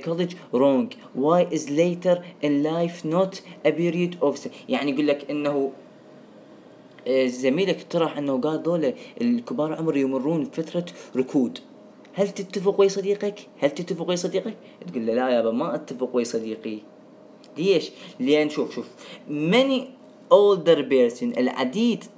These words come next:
العديد من ال older person retain the cognitive ability and physical capacity.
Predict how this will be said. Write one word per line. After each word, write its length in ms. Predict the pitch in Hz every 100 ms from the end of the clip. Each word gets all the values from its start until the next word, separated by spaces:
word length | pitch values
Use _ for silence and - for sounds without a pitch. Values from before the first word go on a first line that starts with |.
| -
العديد 500 | 127 131 131 190 190
من 140 | 160
ال 60 | 135
older 520 | 139 147 127 123 107
person 360 | 123 110 104 113 104 - - - 113
retain 640 | - - 165 185 175 139
the 60 | 127 -
cognitive 580 | 151 165 - 175 175 180 - - -
ability 480 | 131 147 180 175 113 - - - -
and 180 | 139 131 170
physical 340 | 170 175 185 170
capacity. 460 | 156 165 170 -